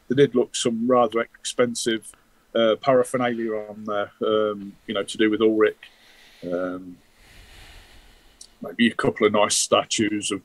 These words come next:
wolves. Um, yeah, but yeah, that, you know, the, the, there's a, that you could, you could remember seeing quite a nice painted,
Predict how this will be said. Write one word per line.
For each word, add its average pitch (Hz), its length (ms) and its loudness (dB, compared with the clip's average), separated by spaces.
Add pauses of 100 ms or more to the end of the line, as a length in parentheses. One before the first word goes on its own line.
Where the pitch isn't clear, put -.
wolves. 101 720 -4 (540)
Um, 87 720 2 (600)
yeah, 92 320 2 (1300)
but 120 200 2
yeah, 104 340 6
that, 113 200 2 (100)
you 123 80 -4
know, 101 140 -4
the, 113 160 0
the, 117 160 0 (160)
there's 120 160 0
a, 110 80 2 (340)
that 101 100 -6
you 127 100 -6
could, 131 240 -2
you 123 120 -2
could - 120 -4
remember 123 240 2
seeing 113 380 0 (320)
quite - 300 2
a - 20 0
nice 117 240 2
painted, 120 720 -2